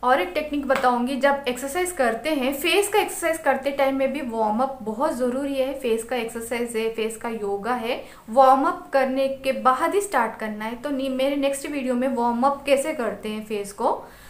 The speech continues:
और facial massage करते time किस, कौन से strokes, कौन से डायरेक्शन में यूज़ करना है आपको,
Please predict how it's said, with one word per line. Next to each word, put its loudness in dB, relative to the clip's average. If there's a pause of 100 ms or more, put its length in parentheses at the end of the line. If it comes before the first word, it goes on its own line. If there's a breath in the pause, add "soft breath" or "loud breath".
(120 loud breath)
और 10
facial -2 (340 loud breath)
massage 4
करते 2
time 0
किस, -2
कौन 6
से -2
strokes, 2 (400)
कौन 4
से 4
डायरेक्शन 2
में -2
यूज़ -8
करना -6
है -6
आपको, -6